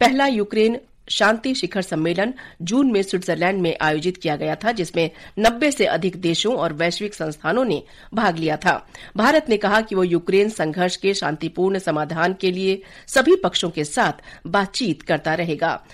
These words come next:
नौ घंटे की यूक्रेन की इस यात्रा से लगभग छह सप्ताह पहले ही प्रधानमंत्री मोदी ने रूस के राष्ट्रपति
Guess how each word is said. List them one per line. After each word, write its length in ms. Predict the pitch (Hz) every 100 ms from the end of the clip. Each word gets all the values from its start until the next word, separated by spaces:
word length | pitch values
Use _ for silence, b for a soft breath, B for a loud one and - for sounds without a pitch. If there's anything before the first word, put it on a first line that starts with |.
| B -
नौ 180 | 226 294
घंटे 340 | 233 202 196
की 220 | 190 214 226
यूक्रेन 500 | 185 170 - 180 180
की 300 | 180 196 208 220
इस 220 | 180 180
यात्रा 460 | 175 156 151 - 160
से 260 | 160 185 233
लगभग 400 | 180 156 175 165 B B -
छह 160 | - 302
सप्ताह 380 | 233 170 165
पहले 300 | 170 165 180
ही 160 | 202 226
प्रधानमंत्री 640 | 226 156 160 160 156 160 160
मोदी 320 | 151 170 214
ने 220 | 214 220 B B -
रूस 320 | 190 294 294
के 140 | -
राष्ट्रपति 640 | 185 165 - 165 165 202